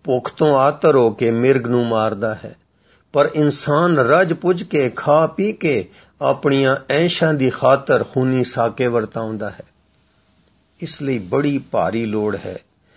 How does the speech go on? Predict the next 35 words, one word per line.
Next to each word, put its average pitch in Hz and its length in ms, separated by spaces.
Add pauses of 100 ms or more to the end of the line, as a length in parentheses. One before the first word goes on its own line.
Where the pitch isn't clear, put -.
(260)
ਕਿ 139 100
ਦਸਾਂ 165 540
ਗੁਰੂ 139 320
ਸਾਹਿਬਾਂ 123 480
ਦੇ 117 180
ਆਦਰਸ਼ਾਂ 127 600
ਨੂੰ 110 180 (440)
ਜੋ 123 140
ਉਹਨਾਂ 139 340
ਨੇ 127 120
ਬੱਧੇ 131 400
ਸਨ 110 380 (520)
ਤੇ 147 120
ਜਾਨਾਂ 147 480
ਤੇ 139 160
ਖੇਡ 175 380
ਕੇ 147 200
ਵਰਤਾ 131 520
ਦਿਖਾਏ 123 460
ਸਨ, 113 340 (1000)
ਖਾਲਸਾ 135 640
ਜੋ 139 320
ਉਹਨਾਂ 156 260
ਦਾ 131 180
ਗੁਰੂ 117 240
ਗ੍ਰੰਥ 139 260
ਸਾਹਿਬ 123 360
ਦੀ 117 120
ਤਾਬਿਆ 127 480
ਦਾ 120 160
ਨਸ਼ੀਨ 131 480
ਹੈ 104 260
ਵਰਤਾ 104 460
ਕੇ 95 180
ਦਿਖਾਏ। - 380